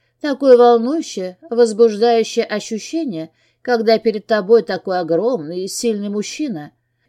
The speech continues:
и можно делать с ним всё, что хочется". "А так нельзя?" с иронией уточнил он. "А так тебя надолго не хватит",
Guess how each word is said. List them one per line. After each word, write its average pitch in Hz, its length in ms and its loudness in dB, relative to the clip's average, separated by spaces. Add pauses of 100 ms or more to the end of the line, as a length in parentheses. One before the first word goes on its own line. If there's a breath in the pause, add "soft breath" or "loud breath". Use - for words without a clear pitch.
и 214 220 -4
можно 196 460 -6
делать 170 340 -4
с - 100 -14
ним 196 300 -10
всё, 202 500 -6
что 254 280 -8
хочется". 147 760 -12 (920)
"А 156 160 -8
так 151 300 -6
нельзя?" 147 560 -6 (600)
с - 140 -12
иронией 208 560 -2
уточнил 220 640 -6
он. 143 340 -8 (720)
"А 320 140 -4
так 311 260 -2
тебя 269 460 -6 (100)
надолго 277 480 -2
не 226 140 -4
хватит", 156 600 -8